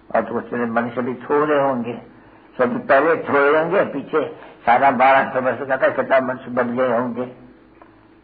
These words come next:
अच्छा, बढ़ते बढ़ते सतयुग, त्रेता, द्वापर, फिर द्वापर से ये दूसरे आते हैं, स्वामी मोदी के देखने आया नहीं, पीछे कलयुग में तो, तो कितने हैं, कितने धर्म है, कितने मनुष्य है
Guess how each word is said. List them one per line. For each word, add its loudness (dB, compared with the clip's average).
अच्छा, -10
बढ़ते 2
बढ़ते 0
सतयुग, -4
त्रेता, 2
द्वापर, 2
फिर -4
द्वापर 2
से -6
ये -4
दूसरे -2
आते 0
हैं, -6
स्वामी -2
मोदी -6
के -8
देखने -6
आया 4
नहीं, -6
पीछे -6
कलयुग 0
में -2
तो, -2
तो -2
कितने -4
हैं, -8
कितने 0
धर्म 4
है, 2
कितने 2
मनुष्य 0
है 2